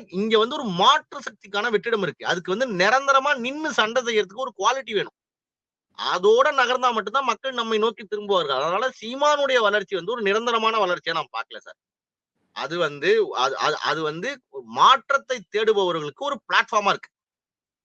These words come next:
புதிய வாக்காளர்களை அது கவருகிற விதமாவும் இருக்கு. இது வந்து ஒரு நிரந்தரமான வளர்ச்சியா இருக்கிற இந்த வளர்ச்சி,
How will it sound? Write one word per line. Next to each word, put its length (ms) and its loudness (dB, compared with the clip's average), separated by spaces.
புதிய 340 -2
வாக்காளர்களை 640 0
அது 160 -2
கவருகிற 440 0
விதமாவும் 360 -2
இருக்கு. 200 -10
இது 140 -2
வந்து 180 0
ஒரு 140 -2
நிரந்தரமான 500 2
வளர்ச்சியா 300 0
இருக்கிற 200 -2
இந்த 140 -2
வளர்ச்சி, 400 2